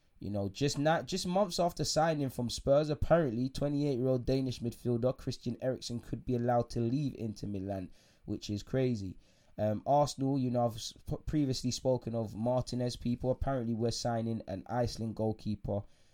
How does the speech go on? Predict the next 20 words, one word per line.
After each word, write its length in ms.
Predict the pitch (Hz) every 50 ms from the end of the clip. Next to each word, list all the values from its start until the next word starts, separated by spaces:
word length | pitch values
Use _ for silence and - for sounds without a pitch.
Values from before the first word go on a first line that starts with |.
| _ _ -
Ragnar 760 | - 98 113 123 123 123 120 120 120 120 120 117 113 - - -
Alex 540 | 98 113 113 113 113 110 - - - - - _
Runarsson. 600 | - 98 110 117 120 117 110 - - 117 117 113
He's 140 | 110 107 95
twenty-five. 800 | - - - 113 113 - 117 107 - - 113 113 110 107 107 117 - - - - -
Apparently 400 | - - 123 120 113 110 110 110
it'll 120 | 110 107 78
be 360 | - 113 110 107 104 98 - -
a 40 | -
literally 440 | 104 110 117 113 - - - 110 104
one 180 | 104 107 107
point 240 | 101 - 107 98 -
five 260 | - 104 101 101 95
million 300 | 101 101 98 95 95 95
deal, 360 | 92 - 123 123 123 117 113 - - _ _ -
and 120 | - 104
we're 120 | 101 104 101
in 200 | - 117 120 110
talks 360 | - - - 113 87 - -
over 380 | 107 104 101 95 101 101 98